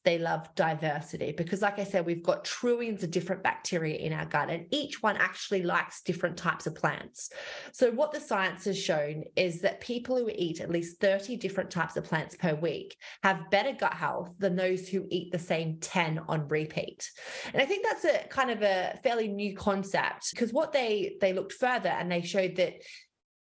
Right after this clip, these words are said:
they compared vegans, uh, hundred percent plant-based versus omnivores, those who ate plants but also ate animal products. And what they showed that it didn't matter whether you're a vegan or omnivore, the key principle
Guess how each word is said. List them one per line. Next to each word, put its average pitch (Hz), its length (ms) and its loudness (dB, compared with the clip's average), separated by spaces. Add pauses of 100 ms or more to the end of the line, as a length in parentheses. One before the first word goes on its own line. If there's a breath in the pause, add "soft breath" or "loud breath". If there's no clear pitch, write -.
(140)
they 190 80 8
compared 185 380 2
vegans, 214 800 0
uh, 165 180 4
hundred 208 220 0
percent 196 260 0
plant-based 175 500 0
versus 185 280 4
omnivores, 165 500 0
those 175 240 2
who 180 180 0
ate 214 220 0
plants 165 300 0
but 175 100 0
also 160 240 2
ate 156 160 -2
animal 294 240 2
products. - 440 -4
And 269 120 2
what 359 160 -2
they 359 120 2
showed 202 280 0
that 202 100 0
it 220 80 -4
didn't - 240 4
matter 190 460 0
whether 175 200 0
you're 180 200 2
a 165 40 0
vegan 170 360 0
or 160 160 -2
omnivore, 160 400 0
the 196 80 -6
key 285 320 -4
principle 185 840 0